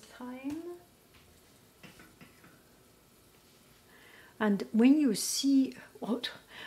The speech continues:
maybe I do not know you. When I see the cooking show, and I saw this and other cooking, every video, every cooking I watch on YouTube,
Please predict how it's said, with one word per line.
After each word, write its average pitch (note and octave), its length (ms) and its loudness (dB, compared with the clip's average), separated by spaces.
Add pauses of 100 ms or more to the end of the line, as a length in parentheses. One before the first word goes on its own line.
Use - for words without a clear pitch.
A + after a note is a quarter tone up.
(140)
maybe A3+ 600 4 (240)
I A3+ 100 0
do G#3+ 160 0
not G3 360 0 (120)
know G3+ 240 0
you. F3 380 -6 (380)
When A3 300 4 (140)
I A#3+ 280 2
see A#3+ 440 0
the G3+ 160 0
cooking G#3+ 600 -4
show, A3 920 -4 (420)
and A3 200 4
I G3+ 100 0
saw C4 420 -2
this A#3 680 -2 (140)
and G#3 260 -2 (120)
other A#3 320 0
cooking, G3 540 -8 (560)
every A#3 500 0
video, G3+ 500 -4 (420)
every A#3+ 480 4
cooking G#3 600 -6 (420)
I G3+ 240 -2 (120)
watch G#3+ 420 2
on G3 240 0
YouTube, G3+ 560 -2